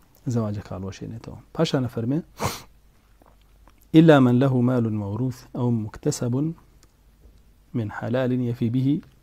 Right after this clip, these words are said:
وبأهله.» وەڵا کەم کەس لێ ڕزگاری بوو، مەگەر کەسانێک کە بە میراتی ماڵ و سەر و سامانێکی باشیان بۆ بەجێ ماوە، یاخود کاسبێکی حەڵالیانەیە کە بەشی خۆیان و کەسوکاریانەکە، وكان له من القناعة ما يمنعه من الزيادة. و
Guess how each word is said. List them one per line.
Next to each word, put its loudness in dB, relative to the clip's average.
وبأهله.» -2
وەڵا 2
کەم 2
کەس 4
لێ 2
ڕزگاری -8
بوو، -4
مەگەر 0
کەسانێک 0
کە -2
بە 4
میراتی 4
ماڵ -2
و -2
سەر -6
و -4
سامانێکی -4
باشیان -6
بۆ -6
بەجێ -8
ماوە، -2
یاخود -6
کاسبێکی 0
حەڵالیانەیە 0
کە -4
بەشی -4
خۆیان -4
و -10
کەسوکاریانەکە، -6
وكان -2
له -2
من -2
القناعة -6
ما 0
يمنعه -2
من -2
الزيادة. -8
و -8